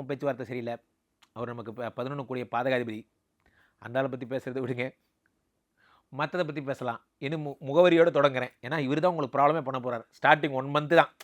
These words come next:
நல்ல வேலைக்கு ஒன் மந்த் தான், பெருசா ஒண்ணும் கிடையாது. சரி, நல்லது பேசுவோம், நல்லதே பேசுவோம். இந்த வருடம் மூன்று பெயர்ச்சிகள், எல்லாரும் போட்டு கன்ஃபியூஸ் பண்ணிக்கிறீங்க. சனி பெயர்ச்சி, ராகு கேது பெயர்ச்சி, குரு பெயர்ச்சி. சார் என்ன சார் மாத்தி மாத்தி சொல்றீங்க? அப்போ ஒண்ணு சொல்றீங்க, இப்போ ஒண்ணு சொல்றீங்க.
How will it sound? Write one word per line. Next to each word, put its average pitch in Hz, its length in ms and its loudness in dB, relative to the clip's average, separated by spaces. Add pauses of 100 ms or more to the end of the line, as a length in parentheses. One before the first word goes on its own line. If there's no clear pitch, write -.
(180)
நல்ல 139 200 2
வேலைக்கு 180 260 4
ஒன் 185 140 -4
மந்த் 175 220 2
தான், - 100 -4 (260)
பெருசா 131 320 -2
ஒண்ணும் 123 180 -10
கிடையாது. 104 260 -10 (640)
சரி, 135 180 0 (380)
நல்லது 180 300 6
பேசுவோம், 113 280 -8 (280)
நல்லதே 143 320 0
பேசுவோம். - 240 -18 (580)
இந்த 208 360 2
வருடம் 147 360 4 (280)
மூன்று 226 360 -2 (100)
பெயர்ச்சிகள், 139 420 0 (120)
எல்லாரும் 208 280 4
போட்டு 185 200 2
கன்ஃபியூஸ் 156 280 -2
பண்ணிக்கிறீங்க. 131 380 -6 (240)
சனி 131 200 -6
பெயர்ச்சி, 135 320 0
ராகு 135 240 2
கேது 131 200 -2
பெயர்ச்சி, 131 280 -8
குரு 135 180 -6
பெயர்ச்சி. 131 280 -6
சார் 127 180 -2
என்ன 127 220 -8
சார் 139 220 -2
மாத்தி 127 260 -8
மாத்தி 131 220 -10
சொல்றீங்க? 135 340 -8 (360)
அப்போ - 160 -10
ஒண்ணு 139 180 -4
சொல்றீங்க, 131 360 -6
இப்போ 123 160 -10
ஒண்ணு 135 160 -8
சொல்றீங்க. 127 300 -8